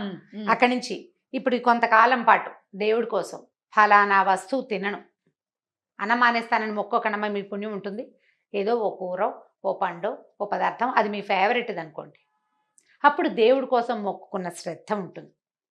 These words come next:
Speaker 2: శనివారాలు రాత్రిపూట అన్నం తినకపోవటం చేస్తాం కదా అట్లా,
Speaker 1: ఉమ్.
Speaker 2: ఇలాంటి వాటికి వెళ్ళండి.
Speaker 1: మనం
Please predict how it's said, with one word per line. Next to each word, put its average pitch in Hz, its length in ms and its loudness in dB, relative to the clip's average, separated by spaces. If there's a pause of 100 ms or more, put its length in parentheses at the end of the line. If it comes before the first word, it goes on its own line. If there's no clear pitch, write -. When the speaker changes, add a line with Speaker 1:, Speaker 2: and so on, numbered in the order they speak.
(1800)
Speaker 2:
శనివారాలు 196 520 0
రాత్రిపూట 170 480 -4
అన్నం 165 200 -10
తినకపోవటం 165 580 -12 (680)
చేస్తాం 226 340 -2
కదా 220 180 -2
అట్లా, 226 220 -4
Speaker 1:
ఉమ్. 190 80 -10 (320)
Speaker 2:
ఇలాంటి 247 460 0
వాటికి 190 340 -2
వెళ్ళండి. 165 460 -10
Speaker 1:
మనం 233 200 -4